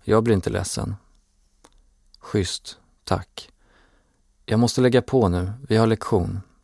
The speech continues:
Vi ses i eftermiddag. Nej, jag blev inte ledsen. Och det var självklart för mig att Per skulle få bestämma om jag skulle få förtroendet att läsa hans och Dalibors insändare.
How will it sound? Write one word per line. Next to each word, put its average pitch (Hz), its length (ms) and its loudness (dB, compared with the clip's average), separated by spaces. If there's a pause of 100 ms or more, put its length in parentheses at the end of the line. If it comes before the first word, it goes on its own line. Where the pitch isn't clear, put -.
(280)
Vi 117 100 -2
ses - 280 0
i 123 40 4
eftermiddag. 110 520 -4 (1600)
Nej, 101 360 4 (540)
jag 113 160 6
blev 117 120 6
inte 104 160 4
ledsen. 101 520 -2 (460)
Och - 100 -4
det 107 80 4
var 104 80 6
självklart 107 500 4
för 104 80 -4
mig 95 200 2
att - 180 -6
Per 95 180 2
skulle 95 260 -2
få 98 100 -2
bestämma 101 500 2
om 90 100 -2
jag 101 200 2
skulle 95 260 -2
få - 160 -4
förtroendet 101 600 -2
att - 140 -6
läsa 95 340 2
hans 101 440 -2
och 113 80 0
Dalibors 98 460 2
insändare. 98 640 -2